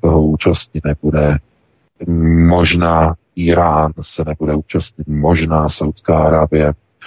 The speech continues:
To bych zrovna tady ty země asi nedoporučoval jako někam na migraci, eh, pro Čecha, Pilocha, ale, hm, pokud někdo má větší objemy peněz, teď nevím, jestli nás někdo takový poslouchá,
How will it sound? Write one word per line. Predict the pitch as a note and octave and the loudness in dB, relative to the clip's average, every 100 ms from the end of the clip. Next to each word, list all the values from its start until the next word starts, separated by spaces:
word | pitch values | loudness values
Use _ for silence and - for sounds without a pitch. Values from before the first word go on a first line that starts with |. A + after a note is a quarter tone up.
| - | -10
To | - | -2
bych | D#2+ D2+ | -2 2
zrovna | D#2 D#2 E2 D#2+ | 0 2 2 0
tady | - D#2 | 0 -2
ty | - | -2
země | D#2+ D#2 D#2 D#2 | -2 -2 0 -2
asi | D2+ - E2+ | -2 -4 -2
nedoporučoval | D#2+ D#2 D#2 D#2+ D#2 - D#2+ D#2+ D#2+ D#2 | 0 0 0 -2 -2 -2 0 2 2 2
jako | D#2 D#2+ | 0 -4
někam | D#2 D2+ D#2+ - | -4 -2 -4 -4
na | D2+ D#2 | -4 -2
migraci, | D#2 D#2 D2+ D#2 - D#2 - - - - - | 0 2 0 0 0 -2 -2 -12 -10 -8 -2
eh, | E2+ D#2+ E2 | 2 2 2
pro | - E2 D#2 - E2 E2 _ | 2 0 0 -8 -8 -8 _
Čecha, | - E2+ D2 - D#2+ - | -2 0 0 0 0 -2
Pilocha, | - D#2+ D#2+ - E2+ E2 - - _ _ - | -2 2 2 0 -2 -2 -4 -20 _ _ -4
ale, | D#2 D#2 D2+ D#2 D#2 _ _ _ _ _ D#2 | 0 2 2 0 -2 _ _ _ _ _ -10
hm, | F#2 - _ - E2+ - | -8 -10 _ -12 -12 -8
pokud | - E2 F#2 | -4 0 0
někdo | F2 E2 E2+ | 2 2 2
má | E2 E2 E2 D#2+ | 2 2 2 2
větší | D#2 E2 - G2 | 0 -2 -2 -6
objemy | - E2+ E2 E2 | -4 0 0 0
peněz, | - D#2 D2 C#2+ - - _ _ _ _ _ _ _ _ - D#2 | -2 -2 -2 -6 -10 -20 _ _ _ _ _ _ _ _ -8 -6
teď | - D#2+ | -4 -2
nevím, | D2+ D2+ D#2+ | 0 0 -4
jestli | D2+ F2 | -2 0
nás | E2 D2+ | 0 0
někdo | D#2 | 0
takový | D#2+ - E2 D#2 | 0 0 0 0
poslouchá, | D#2 - D#2 D2 E2 D#2+ | -2 -2 -2 0 0 2